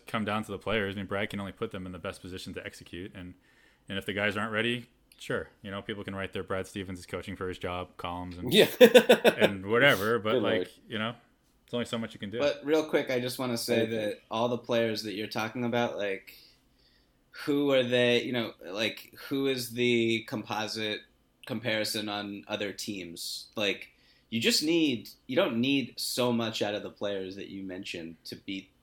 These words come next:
Speaker 3: the Raptors or the Bucks. Like, this is Giannis versus Kyrie versus Horford versus Kawhi. Like,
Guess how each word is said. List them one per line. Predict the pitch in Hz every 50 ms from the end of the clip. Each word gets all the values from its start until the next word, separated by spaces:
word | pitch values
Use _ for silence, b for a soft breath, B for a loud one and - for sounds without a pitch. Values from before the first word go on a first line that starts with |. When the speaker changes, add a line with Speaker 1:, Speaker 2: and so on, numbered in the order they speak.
| _ _ _ _ _
Speaker 3:
the | - 98 95
Raptors | 98 92 87 90 - - 95 90 87 85 -
or | 82
the | 82 87
Bucks. | 82 - 90 85 82 - - -
Like, | 92 92 - - -
this | 110 117 -
is | 151 139 127 127 113
Giannis | 110 110 113 113 117 113 110 -
versus | - 107 107 - - - - -
Kyrie | - 110 104 101 95 98 98 101 101 98 95
versus | 95 98 95 95 - 98 92 - -
Horford | - 98 98 95 - - 101 101 98 92 90 -
versus | - 90 92 92 - 95 95 - - -
Kawhi. | - 95 90 90 92 92 92 92 95 95 - - - -
Like, | - 107 101 -